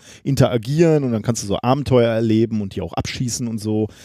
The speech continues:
Äh, aber natürlich, die Roboter entwickeln dann eine Persönlichkeit und, äh, fangen dann an zu rebellieren und das ist so im Wesentlichen die Geschichte.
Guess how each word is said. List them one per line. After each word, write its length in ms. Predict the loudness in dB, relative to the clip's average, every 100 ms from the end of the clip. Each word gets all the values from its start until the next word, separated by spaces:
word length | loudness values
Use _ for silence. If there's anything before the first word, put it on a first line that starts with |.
| -20 _
Äh, 300 | 0 4 4
aber 280 | 4 4 4
natürlich, 600 | 2 2 4 6 4 2
die 80 | -2
Roboter 500 | 0 2 2 4 0
entwickeln 400 | 0 -4 -4 -2
dann 140 | -2
eine 100 | -4
Persönlichkeit 880 | -2 0 0 0 0 2 4 6 4
und, 400 | 0 -6 -6 -8
äh, 240 | -6 -4 -4
fangen 240 | -2 -2
dann 140 | -2
an 100 | -6
zu 140 | -8 -6
rebellieren 560 | -4 -4 2 2 2
und 160 | 0 0
das 100 | 0
ist 140 | 0
so 100 | 0
im 160 | -2 0
Wesentlichen 320 | -2 0 -4
die 100 | -8
Geschichte. 480 | -8 -2 -2 0 -2